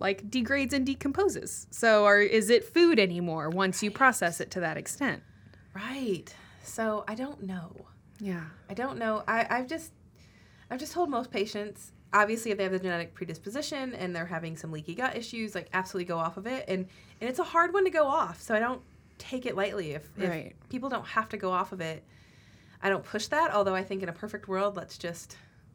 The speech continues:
Speaker 2: go off of it <laughs> for
Speaker 1: Right.
Speaker 2: most people trying to heal 'cause it is inflammatory. Another, another one is we know that, um, people with Hashimoto's, which is an autoimmune thyroid disorder,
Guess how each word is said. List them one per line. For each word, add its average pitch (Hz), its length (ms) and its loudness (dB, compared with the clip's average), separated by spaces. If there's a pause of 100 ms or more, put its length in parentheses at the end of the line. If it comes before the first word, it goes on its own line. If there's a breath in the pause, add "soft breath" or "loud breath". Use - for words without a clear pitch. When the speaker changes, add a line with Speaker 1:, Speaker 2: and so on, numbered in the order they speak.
(140)
Speaker 2:
go - 120 -14
off - 180 -2
of 370 100 -2
it 330 460 -4
<laughs> 285 60 -6
for 285 120 4
Speaker 1:
Right. 185 140 6
Speaker 2:
most 226 160 2
people 233 220 -4
trying 226 200 -2
to 202 60 2
heal 202 300 0
'cause 202 160 -8
it 185 100 -2
is 180 140 -4
inflammatory. 185 680 -6 (760 loud breath)
Another, 220 500 0
another 208 320 0
one 208 240 0
is 190 320 -2
we 202 140 -2
know 185 340 0
that, 175 460 0
um, 165 380 -4 (260)
people 226 260 -6
with 202 120 -2
Hashimoto's, 196 720 -4
which 196 160 -8
is 185 120 -4
an 180 60 -6
autoimmune 175 520 -4
thyroid 165 380 -4
disorder, 262 500 -6